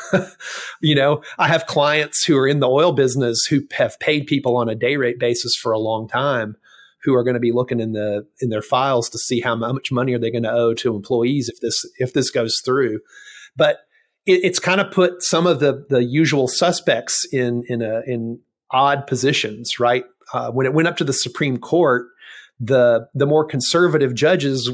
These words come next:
were applying this sort of textualist view of the, the regs and the law and saying,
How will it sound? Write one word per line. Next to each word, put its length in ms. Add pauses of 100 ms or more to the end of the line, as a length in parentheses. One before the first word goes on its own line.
(100)
were 340
applying 500
this 140
sort 120
of 100
textualist 800
view 540
of 380
the, 380
the 140
regs 420
and 140
the 40
law 440
and 120
saying, 520